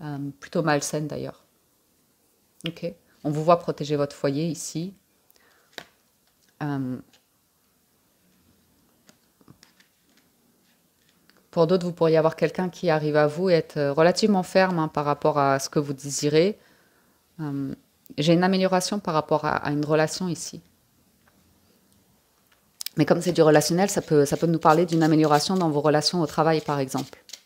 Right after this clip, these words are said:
Ou dans vos projets, ou comme ça. Ouais, j'ai une nouvelle. Vous avez une nouvelle, vous allez apprendre quelque chose, vous allez avoir une proposition.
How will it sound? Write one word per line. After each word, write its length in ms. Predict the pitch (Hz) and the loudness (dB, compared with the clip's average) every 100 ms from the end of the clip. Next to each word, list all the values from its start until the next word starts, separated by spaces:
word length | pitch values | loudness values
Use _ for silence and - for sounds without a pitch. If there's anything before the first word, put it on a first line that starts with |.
| _ - _ - - _ - - _ _ - _ - - _ _ _ _ _ _ - _ _ _ _ _ _ _ _ _ - - | _ -20 _ -20 -20 _ -20 -20 _ _ -20 _ -16 -16 _ _ _ _ _ _ -20 _ _ _ _ _ _ _ _ _ -20 -10
Ou 80 | 143 | -4
dans 100 | 147 | -2
vos 160 | 143 | 0
projets, 480 | 147 - 147 151 160 | -2 0 2 4 4
ou 40 | 147 | 2
comme 240 | - 139 | -2 -4
ça. 240 | - 147 - _ _ _ _ _ _ - - _ _ _ _ _ _ _ _ _ _ _ _ _ _ _ _ _ _ _ _ _ _ _ - | -2 -6 -6 _ _ _ _ _ _ -20 -20 _ _ _ _ _ _ _ _ _ _ _ _ _ _ _ _ _ _ _ _ _ _ _ -8
Ouais, 100 | 170 | -4
j'ai 120 | 185 | 2
une 80 | 202 | 2
nouvelle. 320 | 160 135 - _ _ | 2 0 -4 _ _
Vous 160 | 156 180 | 2 6
avez 120 | 214 | 8
une 60 | 220 | 6
nouvelle, 240 | 185 202 | 6 4
vous 140 | 190 | 4
allez 100 | 170 | 2
apprendre 260 | 175 - 190 | 2 2 -4
quelque 260 | 180 165 - | -4 -8 -6
chose, 200 | 185 165 | -6 -2
vous 100 | 160 | 0
allez 140 | 156 | 2
avoir 180 | 160 160 | 2 0
une 100 | 156 | -2
proposition. 640 | - - 143 143 - 139 | -6 -8 -8 -6 -8 -8